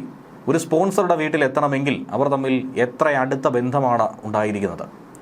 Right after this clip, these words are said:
പോലീസ് എസ്കോർട്ടിലാണ് താൻ പോയതെന്നാണ് മന്ത്രി, മുൻ മന്ത്രി പറയുന്നത്. അവിടെ ഒരു ചടങ്ങ് നടന്നു. ആ ചടങ്ങ് എന്തായിരുന്നുവെന്ന് തനിക്കിപ്പോൾ ഓർമ്മയില്ല. അതിന് പങ്കെടുക്കാനായി പോയ കൂട്ടത്തിലായിരുന്നു ഉണ്ണികൃഷ്ണൻ പോറ്റിയെ കണ്ടതെന്നാണ് കടകംപള്ളിയുടെ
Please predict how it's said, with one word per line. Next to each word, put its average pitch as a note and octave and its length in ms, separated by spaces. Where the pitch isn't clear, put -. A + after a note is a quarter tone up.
പോലീസ് F3+ 320
എസ്കോർട്ടിലാണ് F3+ 540
താൻ D#3+ 180
പോയതെന്നാണ് C#3+ 500
മന്ത്രി, C3 240
മുൻ C#3+ 160
മന്ത്രി B2+ 240
പറയുന്നത്. G2 360
അവിടെ F3+ 200
ഒരു F3+ 160
ചടങ്ങ് E3+ 360
നടന്നു. B2 260
ആ D#3+ 40
ചടങ്ങ് E3+ 400
എന്തായിരുന്നുവെന്ന് E3+ 720
തനിക്കിപ്പോൾ C#3+ 400
ഓർമ്മയില്ല. C3+ 380
അതിന് C#3+ 240
പങ്കെടുക്കാനായി D#3 640
പോയ C3 100
കൂട്ടത്തിലായിരുന്നു B2 640
ഉണ്ണികൃഷ്ണൻ D3 460
പോറ്റിയെ B2+ 320
കണ്ടതെന്നാണ് A2+ 480
കടകംപള്ളിയുടെ A#2 580